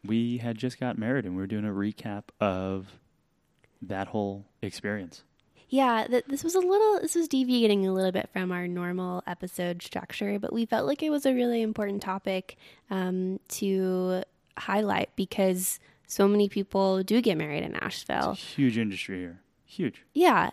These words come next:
Speaker 2: and, and, and, you know, we had a unique experience where we used so many local vendors, and we wanted to be able to share the lessons that we learned,
Speaker 1: Mm-hmm.
Speaker 2: um, the challenges that we faced, and the things that we loved the most about getting married in Asheville.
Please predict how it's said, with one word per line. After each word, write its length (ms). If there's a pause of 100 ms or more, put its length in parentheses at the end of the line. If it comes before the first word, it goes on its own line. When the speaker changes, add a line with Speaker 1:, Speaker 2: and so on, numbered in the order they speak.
Speaker 2:
and, 160
and, 320
and, 320
you 80
know, 100
we 240
had 240
a 40
unique 340
experience 500
where 240
we 160
used 560
so 320
many 240
local 400
vendors, 640 (320)
and 80
we 80
wanted 240
to 60
be 80
able 160
to 100
share 520 (180)
the 480
lessons 420
that 140
we 80
learned, 460 (340)
Speaker 1:
Mm-hmm. 80
Speaker 2:
um, 300
the 80
challenges 480
that 100
we 160
faced, 640 (540)
and 560
the 80
things 260
that 160
we 180
loved 440
the 80
most 360
about 280
getting 240
married 240
in 80
Asheville. 400